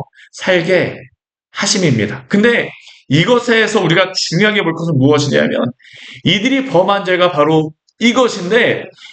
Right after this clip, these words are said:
에스라는 결코 이 죄에 대해서 그냥 넘어가진 않아요. 이 죄에 대해서 봅니다. 우리가 회개하는 것은 무엇일까요?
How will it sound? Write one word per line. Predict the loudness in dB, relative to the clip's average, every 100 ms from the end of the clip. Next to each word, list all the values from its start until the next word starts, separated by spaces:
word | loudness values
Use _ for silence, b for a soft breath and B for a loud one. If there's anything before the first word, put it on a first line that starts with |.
| -4
에스라는 | -4 -2 -2 0 0
결코 | 0 0
이 | -2 0
죄에 | 0 0 0
대해서 | -2 -2 0 -2 -4 -12 _ _ _
그냥 | 0 2 0
넘어가진 | 0 0 0 0 -2
않아요. | -4 -4 -6 -10 -16 _ _ _ B B -2
이 | -2
죄에 | -2 -2 0
대해서 | -2 -2 0 -2 -4 -12 _ _ _ -2
봅니다. | -2 0 0 -2 -2
우리가 | 0 0 0
회개하는 | -2 0 0 0
것은 | -2 0
무엇일까요? | 0 0 0 -2 -2